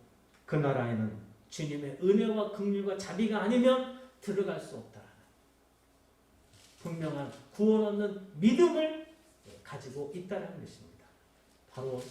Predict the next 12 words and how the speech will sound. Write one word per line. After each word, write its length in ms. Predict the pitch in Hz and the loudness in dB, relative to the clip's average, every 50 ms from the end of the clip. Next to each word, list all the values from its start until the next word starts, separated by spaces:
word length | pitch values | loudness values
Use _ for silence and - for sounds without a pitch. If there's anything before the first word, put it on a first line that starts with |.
| - - - - 135 | -16 -20 -20 -20 -14
이 180 | 139 147 147 127 | -12 -10 -10 -8
믿음, 320 | 113 117 110 110 - 113 - - _ _ _ _ _ _ _ _ _ _ _ _ _ _ _ _ _ _ _ _ | -8 -8 -8 -10 -12 -16 -18 -20 _ _ _ _ _ _ _ _ _ _ _ _ _ _ _ _ _ _ _ _
강도가 600 | - - 180 196 214 214 214 214 214 220 208 - | -6 0 4 4 6 6 6 6 6 4 2 0
고백한 580 | - 170 170 202 202 - - 190 175 160 156 175 | -2 -4 0 0 0 0 -2 -8 -8 -10 -10 -6
이 420 | 185 208 208 196 185 - - - - 143 135 131 | -2 -2 -2 -2 -2 -8 -12 -16 -18 -18 -16 -12
믿음이 720 | 139 170 190 190 - 254 240 233 233 254 262 262 - - - - - _ _ - | -6 -4 -4 -2 0 0 0 0 0 0 -2 -8 -10 -14 -18 -20 -20 _ _ -14
정확하게 800 | - - 196 208 233 285 330 330 - - 240 208 190 190 - - - - - - _ _ _ _ | -8 -2 4 4 6 6 4 2 0 -2 -4 -4 -4 -4 -8 -10 -12 -18 -20 -20 _ _ _ _
구원 360 | - - 180 165 156 - - 131 | -10 -6 -4 -2 0 -2 -2 -4
얻는 280 | 123 123 120 117 110 | -6 -6 -6 -8 -6
믿음인 380 | 127 139 139 143 143 139 127 123 | -8 -6 -6 -6 -6 -6 -6 -8
줄로 220 | 131 123 160 185 | -10 -8 -8 -8
믿습니다. 480 | - 123 120 - - 110 101 - - | -8 -8 -10 -12 -12 -16 -18 -18 -20